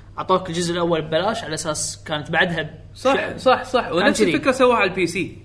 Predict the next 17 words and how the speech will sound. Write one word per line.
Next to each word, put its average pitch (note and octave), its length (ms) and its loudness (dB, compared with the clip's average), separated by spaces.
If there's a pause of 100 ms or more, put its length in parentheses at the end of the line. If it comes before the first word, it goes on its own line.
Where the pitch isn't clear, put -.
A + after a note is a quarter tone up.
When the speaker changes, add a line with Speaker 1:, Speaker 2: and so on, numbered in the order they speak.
(240)
Speaker 2:
يعني C#3+ 380 2
نزلوها D3+ 420 2
على F3+ 140 4
البي D3+ 160 0
سي F#3 400 0
أو C3+ 140 2
إنه C#3+ 120 -4
خلوه D#3+ 200 2
فري - 160 0
على C#3+ 100 -2
البي C#3+ 140 -4
سي، D3 360 -2
ما F4+ 180 -2
أذكر، B3+ 180 -2
بس F#3 180 -2
شيء C4 160 0
كذي. F#3 320 -4